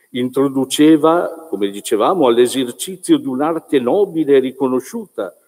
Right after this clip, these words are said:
culturalmente apprezzata, in grado di proiettare anche fuori dall'istituto. E inoltre, in un momento in cui la stampa di fogli, foglietti veicolava idee non sempre compatibili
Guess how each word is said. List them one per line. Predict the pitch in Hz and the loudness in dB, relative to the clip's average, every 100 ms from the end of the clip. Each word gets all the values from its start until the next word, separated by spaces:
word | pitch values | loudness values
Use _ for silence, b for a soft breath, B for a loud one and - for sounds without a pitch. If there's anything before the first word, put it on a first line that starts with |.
| _ _ _ | _ _ _
culturalmente | 156 151 165 143 135 151 170 156 | -2 0 4 4 4 2 0 0
apprezzata, | 135 - 135 - 196 208 196 113 | 0 2 0 0 -2 -2 -2 -2
in | 107 | -2
grado | 123 139 170 151 | 0 0 0 0
di | 147 139 | -2 -4
proiettare | 165 175 160 147 - 208 196 147 - _ _ | 0 2 2 0 -2 -2 2 0 -2 _ _
anche | 160 160 160 | -4 -2 0
fuori | 143 190 226 175 | 0 4 4 4
dall'istituto. | 117 104 110 - - - 110 - 90 - _ _ _ _ _ _ _ | 2 -2 -4 -12 -14 -18 -18 -18 -18 -18 _ _ _ _ _ _ _
E | - | 0
inoltre, | 147 151 208 196 - 226 240 - | 2 4 4 0 -4 -2 -2 -4
in | 131 | -6
un | 135 131 | -4 0
momento | 120 143 196 180 | 0 0 -2 -2
in | 147 127 | -4 -4
cui | 127 208 | -10 -6
la | 165 123 | -2 -2
stampa | - - 170 180 139 | -4 -6 -6 -4 -2
di | 113 110 | -2 -4
fogli, | - 135 196 139 | -4 0 0 -2
foglietti | 110 127 110 113 180 - 117 | -6 -4 -2 0 0 -2 0
veicolava | 120 127 - 120 151 156 | 0 0 0 0 2 -2
idee | 127 143 180 | -2 2 4
non | 170 131 139 | 4 2 -2
sempre | - 196 202 180 143 | -2 -2 -2 -4 -6
compatibili | - 208 196 165 - 160 139 107 98 | -4 -6 -4 -6 -6 -10 -14 -12 -12